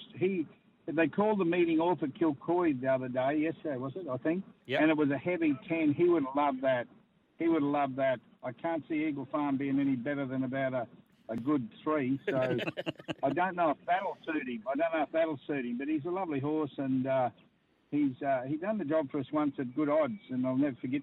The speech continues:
Speaker 1: that. So that's why we'll keep him going a bit longer, yeah.
Speaker 2: Just, um, just going back to, uh, Red Vodka at, uh, Toowoomba tonight. I know he ran last on debut, but he,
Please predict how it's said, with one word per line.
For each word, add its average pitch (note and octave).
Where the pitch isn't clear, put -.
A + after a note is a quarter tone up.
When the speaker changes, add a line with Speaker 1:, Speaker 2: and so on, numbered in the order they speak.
Speaker 1:
that. C3
So C3+
that's B2+
why B2
we'll B2+
keep C3
him A#2+
going A#2+
a -
bit G#2+
longer, B2
yeah. A#2+
Speaker 2:
Just, -
um, D#3
just -
going D#3
back C#3+
to, C3
uh, B2
Red B2+
Vodka B2+
at, A#2
uh, A#2
Toowoomba B2
tonight. B2
I C#3+
know E3
he E3
ran C#3
last C3
on B2+
debut, B2
but C#3+
he, D#3+